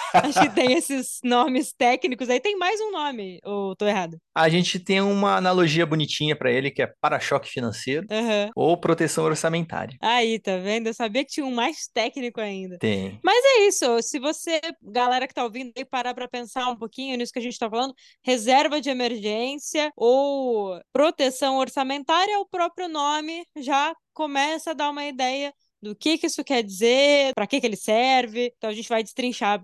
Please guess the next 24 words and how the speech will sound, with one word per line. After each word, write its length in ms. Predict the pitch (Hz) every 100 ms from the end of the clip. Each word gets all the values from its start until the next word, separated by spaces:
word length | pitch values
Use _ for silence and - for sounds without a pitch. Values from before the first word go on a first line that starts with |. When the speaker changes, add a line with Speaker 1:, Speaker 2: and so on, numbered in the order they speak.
| 175
Speaker 1:
bem 200 | 220 254
bacana 360 | 262 254 202
isso 180 | 202 -
hoje. 260 | 180 - - -
Speaker 2:
É 80 | 98
isso 240 | 113 -
aí. 220 | 196 87 - -
O 340 | 156 160 156
pé 140 | - 233
de 140 | 196
meia, 320 | 143 165 175
gente, 320 | 127 120 110 147
é 20 |
algo 180 | 147 147
tão 200 | - 196
importante 1000 | 208 165 139 - 160 165 147 - - - _ 254 -
que, 140 | - 131
segundo 760 | - 139 131 170 170 151 120 113
pesquisas 720 | 135 123 - 180 180 147 120
do 80 | 127
I 60 | 120
B 180 | 131
G 160 | 113 113
E, 280 | 110 135